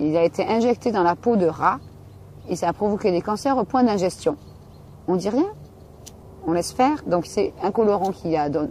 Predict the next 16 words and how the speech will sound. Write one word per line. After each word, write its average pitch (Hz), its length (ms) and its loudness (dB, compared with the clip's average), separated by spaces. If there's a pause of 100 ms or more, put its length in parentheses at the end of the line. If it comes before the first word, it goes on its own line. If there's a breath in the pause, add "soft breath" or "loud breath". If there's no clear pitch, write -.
(140)
envie 165 220 -2
de 151 100 -6
sucer - 360 -10
ça, 269 220 -10
ça 160 180 -4
donne, 147 260 0
ça 143 140 -8
fait 147 140 -10
penser 147 240 -6
au 143 40 -2
ciel, 170 360 2 (480)
de - 40 -6
vacances, 170 520 0
à - 20 -6
la 131 120 -6
plage, 156 520 -2